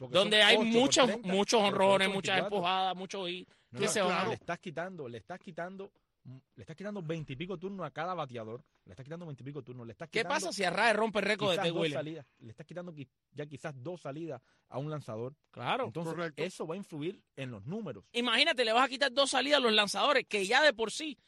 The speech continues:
Speaker 2: ya no tienen el chance de la, de lo que hacían los pitchers antes de, de antes.
Speaker 3: De ganar veinte juegos.
Speaker 2: De ganar veinte juegos, de
Speaker 1: Bueno.
Speaker 2: lanzar,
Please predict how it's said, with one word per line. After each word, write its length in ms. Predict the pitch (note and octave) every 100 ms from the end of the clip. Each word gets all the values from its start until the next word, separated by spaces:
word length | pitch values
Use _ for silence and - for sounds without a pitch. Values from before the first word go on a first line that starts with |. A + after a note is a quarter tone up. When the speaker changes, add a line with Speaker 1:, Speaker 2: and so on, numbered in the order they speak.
| _ _ -
Speaker 2:
ya 200 | C3+ A#3+
no 100 | C4+
tienen 220 | C#4+ C#4
el 100 | G#3+
chance 480 | - D4 D4 A3+ - _ _ _
de 200 | - C3+
la, 180 | G3 G3 F#3
de 200 | D#3+ F#3
lo 120 | F#3
que 100 | F3
hacían 300 | E3+ B3 C#4+
los 100 | B3
pitchers 320 | - D4+ C#4
antes 220 | A#3 G3
de, 220 | F#3 G3+ E3+
de 180 | F#3
antes. 320 | F#3+ C#4 E3 -
Speaker 3:
De 120 | D#3+
ganar 280 | D#3+ D#3+ F3
veinte 200 | F3 F3+
juegos. 320 | D3 D3 A#2
Speaker 2:
De 140 | D3+ F#3+
ganar 240 | G3 G3+
veinte 240 | F#3+ E3+ F3+
juegos, 500 | E3+ A#3+ A3 G#3+ G3+
de 260 | _ D3+
Speaker 1:
Bueno. 100 | F#3
Speaker 2:
lanzar, 360 | F#3 - A3+